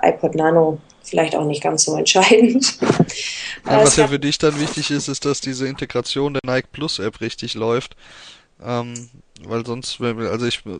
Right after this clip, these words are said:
Speaker 2: kenn das nur mit dem Sensor und da funktioniert sie ja sehr zuverlässig. Ähm,
Speaker 1: Und ich mag gerade den Sensor nicht. Ich bin lange Zeit mit
Speaker 2: Okay.
Speaker 1: dem Sensor gelaufen und hab mich so oft über dieses blöde Ding geärgert, weil ich keinen, ich hab zwar Nike Laufschuhe unter anderem, aber nicht die mit dem Fach, wo man den Sensor reinlegt,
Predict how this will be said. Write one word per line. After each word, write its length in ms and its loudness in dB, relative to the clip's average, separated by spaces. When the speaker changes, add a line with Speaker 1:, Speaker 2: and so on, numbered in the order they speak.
Speaker 2:
kenn 160 -2
das 200 0
nur 100 -6
mit 120 -6
dem 140 -6
Sensor 400 0
und 100 -4
da 120 2
funktioniert 500 -10
sie 100 -6
ja 80 -2
sehr 200 -4
zuverlässig. 720 -6
Ähm, 480 -6
Speaker 1:
Und 140 2
ich 160 -4
mag 240 -2
gerade 260 2
den 200 8
Sensor 360 4
nicht. 200 -2
Ich 120 -8
bin 100 4
lange 280 4
Zeit 220 4
mit 100 -2
Speaker 2:
Okay. 80 0
Speaker 1:
dem 80 2
Sensor 400 0
gelaufen 480 4
und 160 -2
hab 160 -4
mich 180 6
so 220 4
oft 220 2
über 180 2
dieses 300 4
blöde 340 6
Ding 220 2
geärgert, 460 4
weil 120 8
ich 160 6
keinen, 400 6
ich 120 2
hab 140 4
zwar 160 4
Nike 320 4
Laufschuhe 580 4
unter 300 0
anderem, 380 2
aber 180 6
nicht 320 6
die 120 4
mit 200 6
dem 160 6
Fach, 380 0
wo 100 8
man 140 6
den 160 6
Sensor 420 2
reinlegt, 520 4